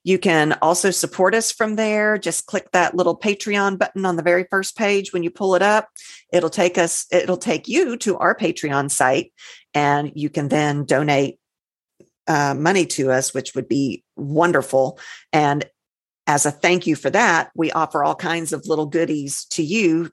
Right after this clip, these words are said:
to our patrons, like everybody gets a tote bag, and we have all kinds of uh, bonus episodes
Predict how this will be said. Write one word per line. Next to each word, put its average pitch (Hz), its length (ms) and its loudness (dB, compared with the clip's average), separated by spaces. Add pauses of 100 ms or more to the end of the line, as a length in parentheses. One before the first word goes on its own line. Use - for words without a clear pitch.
to 160 120 -2
our 147 120 4
patrons, 151 600 -4 (320)
like 143 580 2 (160)
everybody 165 340 2
gets 180 200 -2
a - 20 -6
tote 165 340 -2
bag, 147 720 0
and 147 600 -4 (720)
we 160 140 2
have 156 200 2
all 165 180 4
kinds 170 500 0
of 139 460 -2 (400)
uh, 123 220 -2
bonus 196 480 0
episodes 185 1080 0